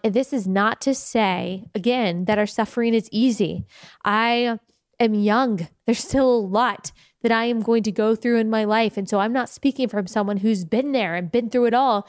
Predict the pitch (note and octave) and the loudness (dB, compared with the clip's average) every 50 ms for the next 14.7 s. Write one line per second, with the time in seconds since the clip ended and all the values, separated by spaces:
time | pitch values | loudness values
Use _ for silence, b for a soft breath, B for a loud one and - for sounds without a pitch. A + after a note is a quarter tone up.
0 | B B B B B - B3 B3 B3 A#3 - - B3 B3+ A#3+ G#3+ - - A#3 A#3 | B B B B B -2 0 0 2 0 -2 -4 -4 -2 -4 -4 -2 0 2 2
1 | A#3+ B3 A#3+ - G#3+ - - - A3 - G#3+ G3+ F#3 F#3+ F3 E3 F#3+ A3+ A#3+ A#3 | 2 2 0 -2 -6 -6 -4 -4 -2 -2 -2 -2 0 -2 -4 -4 -4 -2 0 0
2 | G#3 G3 F#3+ F#3+ F#3 - _ _ b b b b b b b - - A3 G#3+ G#3 | 0 0 -2 -6 -8 -12 _ _ b b b b b b b -4 0 0 2 2
3 | G#3 A3 G#3+ G#3+ G#3 G#3 G3 - b b b b b - - G#3+ G3+ G#3 G3+ F#3+ | 2 2 2 2 0 0 -2 -6 b b b b b -4 -2 0 2 0 0 -2
4 | F#3+ - - - - - - C4 B3+ C4 B3+ A3 G3+ - A3+ - - A#3 A#3 - | -4 -10 -14 -12 -8 -4 0 0 2 2 0 0 -4 -6 -4 -2 -2 -2 -2 -2
5 | - - A#3+ A3 G#3+ G#3 G#3 G3+ G3+ F#3+ G3+ - - - G3+ F3 E3 F3 F#3+ F3 | -2 0 2 2 2 2 2 2 0 0 0 -2 -2 -2 -4 -2 -4 -4 -6 -4
6 | - - A3 A3+ A3 G3+ - - - - G3+ - A#3+ A3+ A3+ G#3+ G3 F3 - A3 | -2 0 0 2 2 0 -2 -6 -8 -6 -2 0 2 2 2 0 0 0 0 -2
7 | G#3+ G3+ - A#3 A3 G3 - - A#3+ A3 A#3 B3 A#3+ A#3 A#3+ A#3 A3 F#3+ G3+ G#3 | -2 -2 -2 -2 -2 -2 -2 -2 0 0 2 2 2 2 2 2 2 0 0 0
8 | G#3 G#3 G#3+ G#3+ G#3 G#3+ G#3 G3+ G3+ G3 F#3 - - _ _ _ _ _ _ _ | 2 2 2 2 2 0 2 2 0 0 -2 -6 -14 _ _ _ _ _ _ _
9 | _ _ _ _ _ A#3+ A3+ G#3+ A3 G#3+ G#3+ F#3+ G#3+ G#3+ G#3 G#3+ A3 A3 G3+ - | _ _ _ _ _ 0 2 2 2 2 2 2 0 2 2 2 2 2 0 0
10 | - A3 G#3+ A3+ G#3+ - - G#3+ G3+ G3 - A#3 A3 G3 - - G3+ G3+ G#3 G#3 | 0 2 2 2 0 0 -2 -2 -2 0 -2 -4 -4 -4 -4 -2 0 0 2 2
11 | G#3 G3 F#3+ F#3 - - A#3+ G#3+ G#3 G#3 G3 - B B B B B B B - | 2 2 0 -2 -2 0 0 2 2 0 -2 -6 B B B B B B B -4
12 | A#3+ G3+ - - - B3+ B3+ A#3 G#3+ G#3+ G3 B B B B B B A#3+ A#3+ G#3 | -4 -2 -2 -2 0 0 2 2 2 0 -2 B B B B B B 0 0 0
13 | - - - - C4 C4 C#4+ C#4+ B3 G3 E3+ F3 F#3 A3+ B3+ - - - _ _ | -2 -6 -4 0 2 2 4 2 2 2 0 0 0 0 -2 -4 -8 -20 _ _
14 | _ b b b b _ - - B3+ A#3+ A#3 A#3 A3 - | _ b b b b _ -2 0 2 4 4 4 2 0